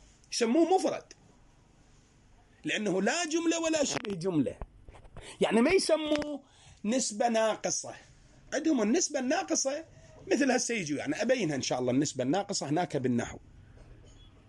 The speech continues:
يعني كأنما يغضون الطرف عن مثل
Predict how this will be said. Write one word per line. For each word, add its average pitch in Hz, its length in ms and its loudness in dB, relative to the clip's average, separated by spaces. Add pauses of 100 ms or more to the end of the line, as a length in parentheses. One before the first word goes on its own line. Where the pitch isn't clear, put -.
(540)
يعني 254 240 0
كأنما 320 600 2
يغضون 233 720 4
الطرف - 880 -2 (640)
عن 175 180 -2
مثل 226 500 2